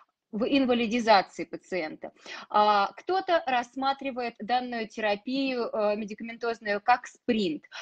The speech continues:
кто-то рассматривает как марафон. Но какая же дорога является верной? Это нам и предстоит сегодня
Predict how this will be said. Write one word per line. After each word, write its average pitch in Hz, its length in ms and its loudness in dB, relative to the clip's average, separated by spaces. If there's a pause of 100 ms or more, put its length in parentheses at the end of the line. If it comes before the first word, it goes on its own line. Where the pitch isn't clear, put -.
(120)
кто-то 339 300 4
рассматривает 277 680 4
как 233 220 2
марафон. 220 560 0
Но 269 180 6
какая 302 480 4
же 247 140 -6
дорога 277 580 2
является 226 960 -2
верной? 180 580 -4 (480)
Это 277 340 -2
нам 247 300 0
и 254 280 -4
предстоит 214 720 -2
сегодня 214 640 -2